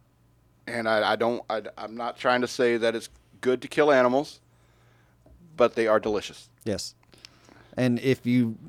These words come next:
Speaker 2: wanna go out and hunt and are too pansy to eat the meat, please feel free to contact me, Hill Hippie, at H I L L H I P P I E at F X B G P R dot com,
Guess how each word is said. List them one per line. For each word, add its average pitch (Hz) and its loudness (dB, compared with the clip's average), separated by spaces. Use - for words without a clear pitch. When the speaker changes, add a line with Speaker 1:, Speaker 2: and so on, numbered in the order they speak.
Speaker 2:
wanna 190 2
go 180 6
out 151 8
and 135 2
hunt 139 4
and 127 0
are 123 0
too 151 -2
pansy 143 0
to 113 0
eat 143 -2
the 127 -2
meat, 139 2
please 247 2
feel 127 2
free 131 0
to - -6
contact 160 2
me, 117 0
Hill 165 6
Hippie, 120 2
at 113 -4
H 147 0
I 131 6
L 131 2
L 120 4
H 151 0
I 127 4
P 165 -2
P 135 -4
I 175 6
E 123 0
at 117 -2
F 170 -2
X 147 -4
B 151 -4
G 127 -4
P 170 -4
R 127 4
dot 147 0
com, 117 0